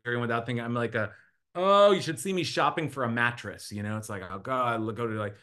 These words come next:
this store and lay down. Do I really, is this really come? Like, I'm just the worst at,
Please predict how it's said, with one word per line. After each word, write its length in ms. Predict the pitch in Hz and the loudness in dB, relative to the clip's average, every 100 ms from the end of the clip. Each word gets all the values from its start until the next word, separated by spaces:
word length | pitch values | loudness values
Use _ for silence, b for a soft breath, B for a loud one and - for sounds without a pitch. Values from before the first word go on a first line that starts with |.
| b b - | b b -10
this 320 | 127 196 - | 0 0 0
store 340 | - 180 165 | 0 2 4
and 140 | 143 127 | 4 2
lay 140 | 147 | 0
down. 440 | 147 143 139 139 117 | 2 0 -2 -4 -4
Do 160 | 143 | -2
I 120 | 123 | -2
really, 300 | 131 180 202 | 0 2 0
is 120 | 170 127 | -2 -4
this 180 | 143 | -6
really 240 | 156 190 185 | -2 0 0
come? 200 | 165 139 | -2 -4
Like, 120 | 156 | -2
I'm 180 | 170 175 | -2 -2
just 260 | 185 190 | -2 -2
the 80 | 190 | -4
worst 640 | 151 147 208 247 247 - 151 | -6 -4 0 2 2 0 0
at, 240 | 127 123 | 0 -2